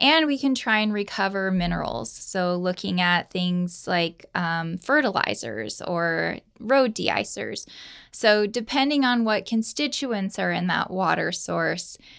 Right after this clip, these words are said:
we may or may not be able to reclaim minerals for other uses.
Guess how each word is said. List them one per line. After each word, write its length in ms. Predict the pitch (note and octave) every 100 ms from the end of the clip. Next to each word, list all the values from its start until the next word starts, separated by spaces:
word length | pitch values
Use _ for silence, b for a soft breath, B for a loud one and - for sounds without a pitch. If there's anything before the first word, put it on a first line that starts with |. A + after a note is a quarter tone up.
| B -
we 400 | G#3+ G#3 G3 G3
may 380 | G3 G3 F#3 F#3
or 120 | F3+
may 180 | F3 E3+
not 300 | D#3+ D3+ -
be 120 | F3
able 400 | - D#3 E3 D#3+
to 380 | - F3 E3 D#3+
reclaim 800 | E3+ E3 - F3+ E3 D#3+ D3+ F3 - _
minerals 680 | - G3 F3+ E3 D#3+ D#3+ -
for 220 | - -
other 360 | F3 D#3+ D3+ D3
uses. 720 | - D3+ - - - - -